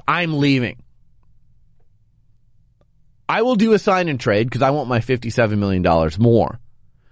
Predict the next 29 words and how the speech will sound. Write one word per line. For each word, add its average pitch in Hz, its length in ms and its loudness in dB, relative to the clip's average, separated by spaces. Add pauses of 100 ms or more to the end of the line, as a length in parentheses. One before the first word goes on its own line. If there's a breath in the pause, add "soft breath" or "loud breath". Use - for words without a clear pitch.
(480)
But 165 340 0
I 165 180 -2
wanna 202 240 0
go 160 180 2
to 143 80 0
the 117 120 -2
Knicks," 170 800 0 (1120)
then 165 420 0 (600)
Golden 208 260 2
State's 185 300 0
gonna 117 160 -4
have 120 220 -2
to 98 80 -8
do 143 180 -2
that 82 180 0
'cause 131 140 2
they 151 160 2
wanna 165 240 2
get 123 180 -6
something 147 600 -2
for 113 300 0
him 104 280 2
instead 117 300 -2
of 113 100 0
losing 131 380 4
him 104 220 0
for 101 100 -2
nothing, 95 380 -2
right? 101 320 -2